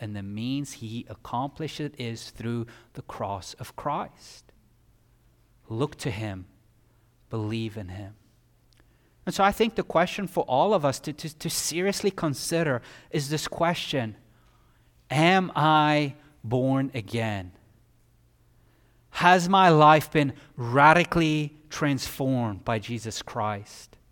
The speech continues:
Do I look different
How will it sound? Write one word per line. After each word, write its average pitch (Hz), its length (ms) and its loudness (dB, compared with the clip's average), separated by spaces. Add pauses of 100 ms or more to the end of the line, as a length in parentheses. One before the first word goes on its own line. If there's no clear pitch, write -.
(1200)
Do 190 420 2
I 165 280 6
look 151 720 2 (920)
different 160 800 0